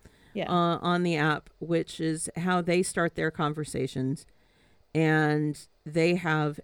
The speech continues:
Speaker 2: a, I think that their back and forth, they speak, they speak a similar language. So,
Speaker 1: Mm-hmm.
Speaker 2: you know, they,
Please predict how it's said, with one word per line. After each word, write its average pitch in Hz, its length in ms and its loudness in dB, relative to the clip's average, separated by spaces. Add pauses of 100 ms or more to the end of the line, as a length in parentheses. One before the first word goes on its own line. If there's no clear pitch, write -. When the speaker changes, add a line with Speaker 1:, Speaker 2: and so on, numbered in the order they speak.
(100)
Speaker 2:
a, 147 520 0
I 156 120 2
think 185 360 -2
that 165 200 -2
their 156 800 0 (400)
back 156 240 0
and 147 120 -6
forth, 147 580 -6 (280)
they 160 240 0
speak, - 440 -6 (160)
they 175 140 2
speak 262 280 -6
a 254 40 0
similar 180 420 0
language. 135 540 -6 (460)
So, 147 600 0 (120)
Speaker 1:
Mm-hmm. 151 100 -4
Speaker 2:
you 151 80 0
know, 143 180 -2
they, 151 380 0